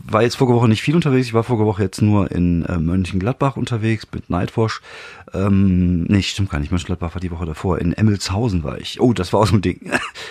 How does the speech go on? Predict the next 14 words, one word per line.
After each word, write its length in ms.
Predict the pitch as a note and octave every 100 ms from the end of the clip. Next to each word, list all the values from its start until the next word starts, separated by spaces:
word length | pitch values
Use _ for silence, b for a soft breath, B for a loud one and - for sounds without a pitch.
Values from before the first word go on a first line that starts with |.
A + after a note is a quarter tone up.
| B B
Ich 120 | G2 G2+
dachte 240 | G#2 -
mir, 140 | G#2+
Emmelshausen, 720 | G2+ A#2 G2+ F#2 A2+ A#2+ B2 A2
fünfer 300 | B2 A#2+ G2
Postleitzahl, 600 | A#2 A#2+ A2+ - A2+ F#2+
ach, 140 | G2+
das 160 | G2 -
wird 120 | -
schon 120 | G#2
nicht 100 | G#2
so 140 | G2+
weit 160 | F2+ E2+
sein. 320 | F2 F2 A#2+